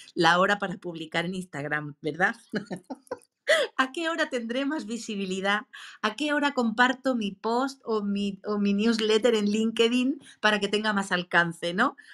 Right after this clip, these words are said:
Pues el guepardo hace lo mismo. Él ha encontrado su hora óptima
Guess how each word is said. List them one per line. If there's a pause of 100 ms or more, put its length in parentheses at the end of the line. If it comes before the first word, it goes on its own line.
Pues
el
guepardo
hace
lo
mismo.
Él
ha
encontrado
su
hora
óptima